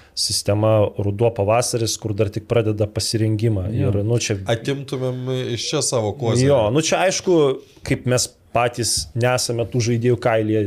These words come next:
Speaker 1: mes negalim pasakyt, bet va, pavyzdžiui, kai, tarkim, atsimenu, Trakai eliminavo St. Johnstoną, ten, aišku, ir jų ir treneris sakė, kad Trakai išvis nėra verti nei tą kartą,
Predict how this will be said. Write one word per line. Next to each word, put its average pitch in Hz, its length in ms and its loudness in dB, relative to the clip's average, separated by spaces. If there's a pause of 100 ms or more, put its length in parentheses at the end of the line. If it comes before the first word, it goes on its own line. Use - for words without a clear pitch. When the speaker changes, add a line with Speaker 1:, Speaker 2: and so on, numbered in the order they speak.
Speaker 1:
mes 104 300 -6
negalim 139 400 2
pasakyt, 107 400 -2
bet 95 240 -2
va, 95 80 -2
pavyzdžiui, 104 340 0
kai, 107 140 0 (320)
tarkim, 101 480 -2
atsimenu, 98 1040 -2
Trakai 107 480 -2 (100)
eliminavo 104 640 -2
St. 104 160 -8
Johnstoną, 101 560 -4 (300)
ten, 113 180 0
aišku, 113 320 0
ir 110 80 0
jų 127 140 2
ir 104 100 0
treneris 160 560 0
sakė, 110 240 -2
kad 98 160 -6
Trakai 104 460 -2
išvis 101 460 -4
nėra 107 360 0
verti 104 400 -2 (240)
nei 92 160 -8
tą 127 180 2
kartą, 135 380 0